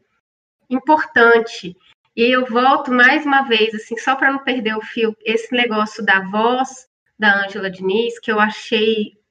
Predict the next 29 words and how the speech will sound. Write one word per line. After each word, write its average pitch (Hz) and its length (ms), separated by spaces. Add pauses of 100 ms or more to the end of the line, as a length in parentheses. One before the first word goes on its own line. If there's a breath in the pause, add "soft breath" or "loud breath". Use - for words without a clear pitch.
(140)
sensacional, 269 920
é 214 80
que 208 100
desde 294 380
o - 40
primeiro 269 300
episódio 220 680 (600 loud breath)
é, 208 500
elas 220 320
buscavam, 214 1000
é, 196 320
escu-, - 360 (260)
a 208 220
voz 247 380
da 233 100
Ângela 220 360
Diniz, 202 540 (440 loud breath)
e 240 300
que, 254 140
se, 262 320
obviamente, 240 640
uma 262 120
coisa 269 240
muito 262 380
emblemática, 262 760
né, 240 180
no 240 120
final 214 460
do, 190 260